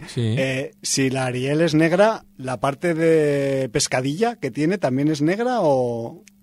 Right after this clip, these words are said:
Speaker 2: Me refiero, porque el Ariel es mitad y mitad, ¿no? O sea,
Speaker 1: Sí,
Speaker 2: mi-,
Speaker 1: pero,
Speaker 2: mitad
Speaker 1: a
Speaker 2: humano,
Speaker 1: ver,
Speaker 2: mitad
Speaker 1: eh,
Speaker 2: pez.
Speaker 1: el Ariel, por lo que he visto en el,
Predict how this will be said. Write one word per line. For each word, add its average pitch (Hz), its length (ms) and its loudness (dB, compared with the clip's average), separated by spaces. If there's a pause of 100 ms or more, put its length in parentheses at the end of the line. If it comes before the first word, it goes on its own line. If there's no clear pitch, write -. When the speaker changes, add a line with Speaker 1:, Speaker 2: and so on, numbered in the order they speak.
(420)
Speaker 2:
Me 123 120 -6
refiero, 151 200 -6
porque 131 140 -6
el 127 80 -4
Ariel 131 240 -4
es 180 120 2
mitad 165 220 4
y 139 60 2
mitad, 131 360 2
¿no? 175 180 4
O 151 60 2
sea, 139 120 0
Speaker 1:
Sí, 139 120 6
Speaker 2:
mi-, - 20 4
Speaker 1:
pero, 156 200 4
Speaker 2:
mitad 147 200 2
Speaker 1:
a 151 40 6
Speaker 2:
humano, 180 280 8
Speaker 1:
ver, 208 80 8
Speaker 2:
mitad 160 200 6
Speaker 1:
eh, - 40 -2
Speaker 2:
pez. 143 260 2
Speaker 1:
el 165 120 -2
Ariel, 214 400 0
por 135 140 -2
lo 143 120 2
que 214 60 -6
he - 40 -2
visto 190 180 -2
en 160 60 2
el, 135 140 -2